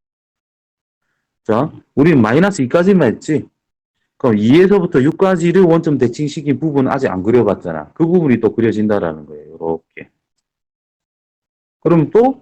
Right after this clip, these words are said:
이거에 대한 대칭이니까 또 더 그려, 그림이 그려지고 이렇게 왔다 갔다 하면서 그래프가 하나하나 완성이 된다라는 뜻이 되는 거예요.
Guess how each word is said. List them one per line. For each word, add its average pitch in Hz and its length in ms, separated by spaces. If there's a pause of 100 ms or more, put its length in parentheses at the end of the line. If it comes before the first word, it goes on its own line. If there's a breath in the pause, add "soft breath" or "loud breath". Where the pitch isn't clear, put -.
(140)
이거에 175 260
대한 147 180
대칭이니까 143 800 (560)
또 233 140
더 127 180
그려, 107 340 (260)
그림이 123 280
그려지고 95 320
이렇게 139 240
왔다 156 300
갔다 175 320
하면서 143 280
그래프가 127 680 (240)
하나하나 165 420
완성이 123 400
된다라는 123 460
뜻이 - 260
되는 - 140
거예요. - 200